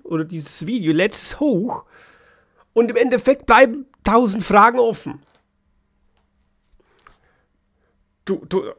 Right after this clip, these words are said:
man guckt die Videos von ihm, man hat vorher keine Frage,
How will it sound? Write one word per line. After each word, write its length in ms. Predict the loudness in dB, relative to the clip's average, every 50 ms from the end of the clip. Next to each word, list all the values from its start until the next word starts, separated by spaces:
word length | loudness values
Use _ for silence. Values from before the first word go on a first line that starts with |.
| _ _ _ _
man 240 | -12 -8 -8 -8 -2
guckt 320 | 4 6 6 6 6 4
die 160 | -6 -6 -4
Videos 440 | -2 0 0 2 2 2 2 2 0
von 200 | -2 -2 -2 -2
ihm, 340 | -2 -4 -4 -4 -4 -4 -6 _ _ -20 -14 -4 0
man 160 | 0 2 2
hat 120 | 2 0
vorher 560 | 0 2 2 4 4 4 4 2 0 -2 -4 -8 _ -20 -20 _ _ -6
keine 300 | 0 2 2 2 2 0
Frage, 540 | 0 2 2 4 4 4 2 -2 -8 -16